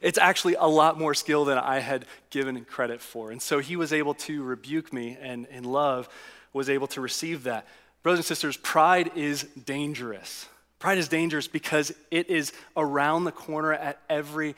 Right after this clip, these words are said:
turn of every day. Pastor John Stott said this about pride. He said, "At every stage of our Christian development and in every sphere of our Christian discipleship, pride is the greatest enemy and humility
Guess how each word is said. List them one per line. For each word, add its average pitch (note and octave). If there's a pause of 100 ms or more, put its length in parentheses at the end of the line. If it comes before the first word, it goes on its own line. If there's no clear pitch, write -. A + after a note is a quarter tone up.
(380)
turn D#3
of C#3+
every C#3
day. C3 (640)
Pastor E3
John D3+
Stott D3+
said C#3+
this D#3
about C#3
pride. B2+
He D3
said, D#3 (180)
"At F3
every F#3+
stage F#3
of D3+
our D3
Christian F3
development D3
and D#3
in D#3 (100)
every F#3
sphere F#3
of D#3+
our D3+
Christian D#3+
discipleship, C#3+
pride F#3 (260)
is G#3
the F3+
greatest F3
enemy B2 (400)
and D3+
humility C#3